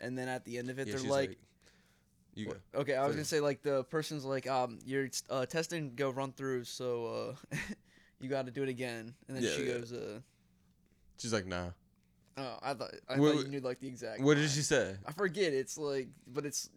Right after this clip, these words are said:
Speaker 1: she says, like, a fucking, like, I'm not
Speaker 2: She
Speaker 1: trying to be stereotypical, but it's like, she sounds like a straight black woman when she says, like, "Nah, I ain't got time for that shit."
Speaker 2: <laughs> Uh,
Speaker 1: Like,
Speaker 2: I
Speaker 1: right?
Speaker 2: forget.
Speaker 1: Like,
Speaker 2: She says
Speaker 1: it's,
Speaker 2: something like
Speaker 1: it's
Speaker 2: that.
Speaker 1: something
Speaker 2: She was
Speaker 1: to that
Speaker 2: like, "Nah, we
Speaker 1: variation.
Speaker 2: done here," some shit like that.
Speaker 1: Yeah, it's,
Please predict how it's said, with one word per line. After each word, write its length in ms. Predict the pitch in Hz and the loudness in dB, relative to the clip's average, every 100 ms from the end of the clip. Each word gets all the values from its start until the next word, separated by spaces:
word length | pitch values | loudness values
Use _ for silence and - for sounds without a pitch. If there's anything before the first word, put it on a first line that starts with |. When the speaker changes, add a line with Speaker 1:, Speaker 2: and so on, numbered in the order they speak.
| 76 | -12
Speaker 1:
she 220 | - 160 | -8 -6
says, 260 | 156 185 170 | -6 -6 -6
like, 140 | 180 | -6
a 80 | 175 | -6
fucking, 400 | 190 180 180 165 | -10 -10 -10 -8
like, 200 | 151 - | -8 -8
I'm 80 | 139 | -6
not 80 | 165 | -6
Speaker 2:
She 60 | 180 | -4
Speaker 1:
trying 180 | 170 | -4
to 80 | 143 | -6
be 140 | - 147 | -6 -4
stereotypical, 680 | 165 156 180 185 139 127 | 0 0 0 0 0 -2
but 120 | 123 135 | 0 0
it's 100 | 139 | 0
like, 220 | 139 127 | -2 -2
she 160 | - 143 | -8 -6
sounds 220 | 160 151 | -4 -4
like 80 | 147 | -4
a 60 | 139 | -4
straight 340 | - 139 127 | -2 -2 -2
black 260 | 123 120 123 | -2 -2 -2
woman 140 | 127 | -6
when 80 | 123 | -8
she 80 | 127 | -6
says, 280 | 131 120 98 | -4 -2 -2
like, 160 | 120 - _ _ _ | -6 -8 _ _ _
"Nah, 160 | 104 131 | -8 -4
I 60 | 185 | -2
ain't 100 | 190 | -2
got 100 | 131 | -4
time 140 | 120 | -6
for 80 | 107 | -6
that 100 | 107 | -6
shit." 300 | - 123 127 | -4 -4 6
Speaker 2:
<laughs> 40 | |
Uh, 60 | 165 | 8
Speaker 1:
Like, 80 | 175 | 12
Speaker 2:
I 280 | 160 143 143 | 12 12 10
Speaker 1:
right? 80 | 151 | 8
Speaker 2:
forget. 160 | 143 | 6
Speaker 1:
Like, 80 | 151 | 6
Speaker 2:
She 120 | 147 170 | 6 6
says 40 | 202 | 6
Speaker 1:
it's, 80 | |
Speaker 2:
something 140 | 156 160 | 8 8
like 140 | 117 101 | 8 8
Speaker 1:
it's 80 | |
Speaker 2:
that. 60 | 95 | 6
Speaker 1:
something 400 | 202 196 170 156 | 2 -2 -4 -4
Speaker 2:
She 120 | 139 151 | 4 6
was 80 | |
Speaker 1:
to 40 | 147 | 10
that 40 | |
Speaker 2:
like, 80 | 131 | 10
"Nah, 280 | 123 120 113 | 10 8 8
we 40 | 113 131 | 8 6
Speaker 1:
variation. 40 | |
Speaker 2:
done 200 | 117 113 | 6 4
here," 260 | 107 101 101 | 4 0 0
some 180 | 107 101 | -2 -2
shit 160 | 110 | 0
like 180 | 90 95 | 0 0
that. 200 | 95 98 | 2 4
Speaker 1:
Yeah, 60 | 175 | 6
it's, 320 | 151 127 123 | 6 4 0